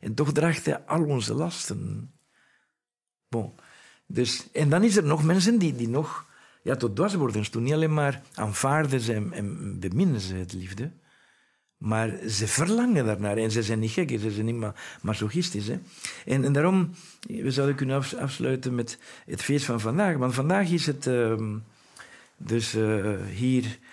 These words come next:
is het, eh, zestien juni tweeduizend drieëntwintig. En ik zei daar in een van de vorige afleveringen dat, dat het me opgevallen was vanmorgen.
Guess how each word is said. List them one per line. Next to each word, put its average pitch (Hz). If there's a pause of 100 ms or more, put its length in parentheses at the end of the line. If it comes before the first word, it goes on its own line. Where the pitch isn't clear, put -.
(200)
is -
het, 113
eh, 101 (420)
zestien 107 (320)
juni 107 (320)
tweeduizend 110
drieëntwintig. 117 (440)
En 104
ik 101
zei 104
daar 101
in 90
een 107
van 107
de 101
vorige 107
afleveringen 110
dat, 104 (600)
dat -
het 95
me 104
opgevallen 120
was 113
vanmorgen. 123